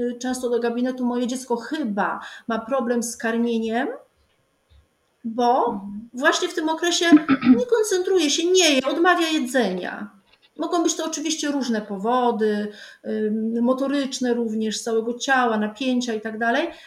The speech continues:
Speaker 1: ale czasami bywa to właśnie to, że ta przerzutność uwagi jest zbyt duża i noworodek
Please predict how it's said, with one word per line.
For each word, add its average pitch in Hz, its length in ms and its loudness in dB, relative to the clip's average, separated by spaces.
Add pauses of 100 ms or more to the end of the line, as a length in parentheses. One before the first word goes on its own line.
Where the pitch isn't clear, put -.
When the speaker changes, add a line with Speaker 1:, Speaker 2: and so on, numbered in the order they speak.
(140)
Speaker 1:
ale 262 160 2
czasami 311 540 0
bywa 254 280 0
to 247 340 -2
właśnie 240 460 -2
to, 277 200 -2
że 277 120 -4
ta 262 100 -4
przerzutność 240 800 -6
uwagi 208 720 -4
jest 214 260 0
zbyt 226 280 -6
duża 214 640 -4
i - 20 0
noworodek 277 540 -2